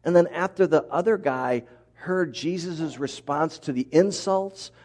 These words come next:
heard him praying and using the scriptures and talking for hours to his heavenly Father, within hearing distance of him, came to his senses. The Spirit of God worked in his life. He starts to see, "Stop this.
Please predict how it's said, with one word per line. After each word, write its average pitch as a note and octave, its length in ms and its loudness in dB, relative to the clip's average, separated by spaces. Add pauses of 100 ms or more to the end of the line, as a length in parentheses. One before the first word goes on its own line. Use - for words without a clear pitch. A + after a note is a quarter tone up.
(120)
heard D#3+ 240 -2
him C3+ 220 2
praying F3+ 680 2
and A#2 120 -8
using C#3 300 0
the A2+ 80 -10
scriptures F3+ 800 -2
and B2 180 -8
talking G3 480 0
for D#3 280 -2
hours F#3 440 4
to C#3 100 -6
his C#3+ 200 0
heavenly D#3+ 340 0
Father, D#3+ 440 2 (640)
within D#3 460 4 (120)
hearing F#3+ 400 2
distance A2 440 -8
of A#2+ 180 0
him, C#3 280 -2 (1120)
came G3 240 -4
to F#3 120 0
his E3 180 -6
senses. - 640 -10 (260)
The C#3+ 80 -8
Spirit G3 340 4
of D3+ 100 0
God E3+ 420 0
worked F#3 260 0
in G3 80 0
his E3 160 -6
life. E3+ 440 -8 (420)
He G#3 120 2
starts F#3 320 -2
to F#3 120 0
see, G#3 400 -2 (120)
"Stop - 600 -4
this. A#2 420 -4